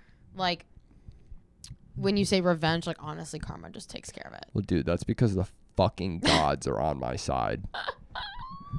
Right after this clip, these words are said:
Speaker 2: They really
Speaker 1: And,
Speaker 2: are,
Speaker 1: and
Speaker 2: man.
Speaker 1: it's fine. And it's, like, it's
Speaker 2: They
Speaker 1: not
Speaker 2: really
Speaker 1: even
Speaker 2: are.
Speaker 1: something to, quote, unquote, c-, take care of. It's just, like, you know, you, you just, you put
Speaker 2: Fucking,
Speaker 1: your
Speaker 2: I
Speaker 1: heart and soul
Speaker 2: honor
Speaker 1: in
Speaker 2: the
Speaker 1: shit.
Speaker 2: gods with fucking majesty and being,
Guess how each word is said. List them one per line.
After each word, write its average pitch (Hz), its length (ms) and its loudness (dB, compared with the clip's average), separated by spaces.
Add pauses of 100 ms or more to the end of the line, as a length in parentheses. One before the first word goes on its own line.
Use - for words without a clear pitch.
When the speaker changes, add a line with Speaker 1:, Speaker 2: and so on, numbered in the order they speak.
(960)
Speaker 2:
They 113 100 8
really 123 320 12
Speaker 1:
And, 110 80 12
Speaker 2:
are, 110 60 10
Speaker 1:
and 104 100 12
Speaker 2:
man. 98 220 10
Speaker 1:
it's 98 140 -4
fine. 277 500 12
And 214 120 4
it's, 226 160 6
like, 247 180 4
it's 254 100 4
Speaker 2:
They 101 80 10
Speaker 1:
not 196 220 12
Speaker 2:
really - 40 10
Speaker 1:
even 95 140 10
Speaker 2:
are. 92 40 10
Speaker 1:
something 302 200 4
to, - 80 2
quote, 233 260 2
unquote, 226 360 2
c-, - 100 -12
take 208 360 2
care 202 340 2
of. 151 180 0
It's 196 160 -8
just, 240 240 -4
like, 254 220 2 (1080)
you 330 120 -4
know, 330 280 0
you, 285 280 -2
you 254 200 -10
just, 294 200 -6 (160)
you 262 120 -2
put - 140 12
Speaker 2:
Fucking, 110 140 8
Speaker 1:
your 101 80 8
Speaker 2:
I 123 180 12
Speaker 1:
heart 135 80 10
and - 0 -
soul 139 160 12
Speaker 2:
honor 151 160 12
Speaker 1:
in - 80 10
Speaker 2:
the 151 80 10
Speaker 1:
shit. - 80 4
Speaker 2:
gods 107 500 8
with 107 160 4
fucking 92 440 4
majesty 104 840 4
and 95 240 2
being, 95 400 4